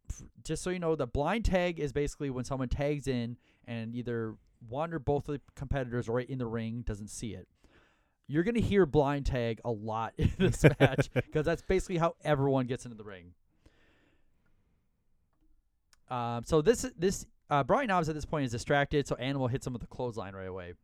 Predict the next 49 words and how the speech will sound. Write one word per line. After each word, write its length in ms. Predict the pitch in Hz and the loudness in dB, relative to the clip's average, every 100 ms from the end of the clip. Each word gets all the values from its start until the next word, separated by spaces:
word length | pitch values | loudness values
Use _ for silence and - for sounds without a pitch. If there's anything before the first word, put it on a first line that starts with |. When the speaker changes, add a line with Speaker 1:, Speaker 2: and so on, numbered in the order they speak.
| _ _ _ _ _ _ _ _ _ | _ _ _ _ _ _ _ _ _
Speaker 1:
Uh, 220 | 104 107 120 | -10 -8 -8
Animal 240 | 151 165 | -8 -6
hits 180 | 151 147 | -6 -6
an 60 | - | -2
elbow 280 | 175 185 | 0 0
drop, 440 | 185 185 175 185 - - | 2 6 8 6 2 -6
uh, 260 | 131 120 113 | -2 0 -2
himself, 600 | 123 123 - 214 156 147 | -4 -6 4 6 6 2
and 180 | 139 139 | -6 -6
it's 160 | 131 | -8
one 180 | 143 156 | -2 0
of 80 | 156 | 2
those 320 | 151 147 - - - | 2 2 -2 -16 -6
elbow 200 | 139 143 | 0 0
drops 300 | 135 135 - | 2 0 0
where 80 | 127 | -6
he 240 | 131 127 110 | -4 -10 -6
jumps 260 | 135 123 117 | -2 -2 -2
way 260 | 113 117 | -2 0
up 120 | 120 127 | 0 -2
in 60 | |
the 80 | 120 | -2
air, 280 | 117 120 123 - _ | -2 -2 -4 -8 _
like 140 | 117 110 | -12 -10
classic 440 | - 117 - 120 | -4 -4 -4 -4
Animal 300 | 123 123 127 | -4 -4 -6
style. 340 | - 135 127 117 | -2 2 4 4
Speaker 2:
Mm-hmm, 380 | 113 113 - 120 | 4 2 0 -2
mm-hmm. 280 | 113 110 | 0 -2
Speaker 1:
Um, 460 | 113 110 107 107 107 | -2 -4 -4 -6 -10
then 220 | 120 143 147 | -4 -4 -2
he 300 | 139 135 135 113 - | -4 -4 -8 -12 -6
gets 180 | 143 - | -4 -4
R-, 120 | 123 - | -10 -6
Knobbs 280 | 120 110 147 | -4 0 4
up, 240 | 190 180 _ | 4 2 _
whips 200 | 131 - | -8 -6
him 80 | 120 | -6
off 140 | 113 | -4
the 80 | 135 | -2
ropes, 440 | 180 214 - - - _ _ | 0 0 -2 -12 -16 _ _
but 100 | 156 | -8
miscalculates 720 | 226 - - 214 208 185 165 | -8 -2 0 0 -2 -4 -2
a 40 | |
leap 300 | 151 175 180 | -6 -4 -4
and 100 | 147 | -4
gets 220 | 127 151 147 | 0 -2 0
a 180 | 127 120 _ | -4 -6 _
throat 280 | - 208 | -2 -2